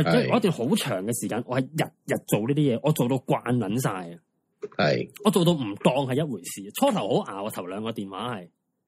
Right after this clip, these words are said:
Speaker 1: 因為實畀人屌㗎嘛。
Speaker 2: 係啊。
Speaker 1: 就因為你打去車房喎，嗰啲人平時係屌乜拆蟹開嘅喎，佢屌鳩硬你喎，我想講係。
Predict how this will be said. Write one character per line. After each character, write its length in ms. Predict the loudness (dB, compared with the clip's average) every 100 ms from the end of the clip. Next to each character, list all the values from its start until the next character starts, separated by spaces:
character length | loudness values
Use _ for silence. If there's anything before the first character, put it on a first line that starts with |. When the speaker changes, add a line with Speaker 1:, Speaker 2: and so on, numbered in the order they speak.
| _ 0
Speaker 1:
因 60 | 2
為 40 |
實 160 | 2 2
畀 80 | 0
人 140 | 0
屌 200 | -6 -6
㗎 160 | -2 -2
嘛。 260 | -4 -8 -14 _ _ _ _ -20 -20 0
Speaker 2:
係 80 | 4
啊。 20 |
Speaker 1:
就 60 | 4
因 180 | 4 4
為 60 |
你 60 | 4
打 160 | 4 2
去 80 |
車 360 | 4 4 4 2
房 100 | -2
喎， 460 | -4 -10 -8 -8 -10 _ -20 -20 _ -20 -10 0
嗰 100 | 2
啲 40 |
人 120 | 2
平 100 | 0
時 80 | -2
係 60 | -4 -2
屌 140 | 0
乜 140 | 2 2
拆 160 | -2
蟹 140 | -8 -6 -4
開 280 | -2 -2 -2
嘅 20 |
喎， 300 | -4 -8 -12 _ _ _ _ _ _ _ -2
佢 480 | 0 0 0 0 2
屌 100 | 2
鳩 300 | 2 0 -4
硬 160 | -4 -2
你 80 |
喎， 120 | -2 -2
我 120 | -4
想 180 | -4 -4
講 240 | -6 -6 -8
係。 260 | -10 -14